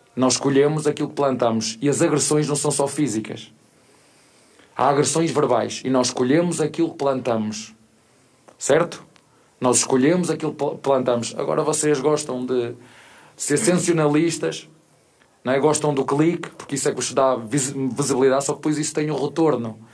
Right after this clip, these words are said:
E o retorno vem em violência. E quem está com o microfone à frente, seja treinador,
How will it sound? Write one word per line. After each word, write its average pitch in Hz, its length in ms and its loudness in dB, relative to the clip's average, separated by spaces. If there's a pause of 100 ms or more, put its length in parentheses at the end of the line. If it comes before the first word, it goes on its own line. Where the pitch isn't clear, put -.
(240)
E 131 80 4
o 147 40 4
retorno 151 300 0
vem 151 220 4
em 151 40 0
violência. 139 720 0 (680)
E 135 80 -2
quem 202 140 4
está 196 240 2
com 147 120 -4
o 156 60 0
microfone 147 580 0
à 123 100 0
frente, 113 460 -4 (400)
seja 123 320 0
treinador, 131 600 2